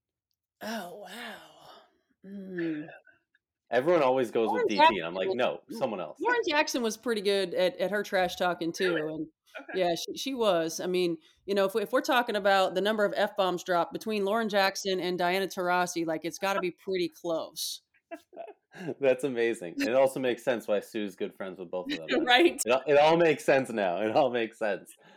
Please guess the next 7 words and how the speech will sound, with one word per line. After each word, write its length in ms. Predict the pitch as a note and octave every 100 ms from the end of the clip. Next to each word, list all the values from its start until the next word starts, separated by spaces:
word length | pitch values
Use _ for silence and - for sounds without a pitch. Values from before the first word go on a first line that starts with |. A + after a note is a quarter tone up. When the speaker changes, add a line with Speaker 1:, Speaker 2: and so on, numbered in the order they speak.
| _ -
Speaker 2:
Well, 400 | C3+ B2+ A2+ - _ -
Steph, 300 | - B2+ A2+
we 160 | B2+
are 400 | A#2+ A2+ A2 A2 _
so 260 | - C3
honored, 540 | A#2+ A2 A2 A2 G#2+ G#2 -
um, 440 | F#2+ F#2+ F2+ F2+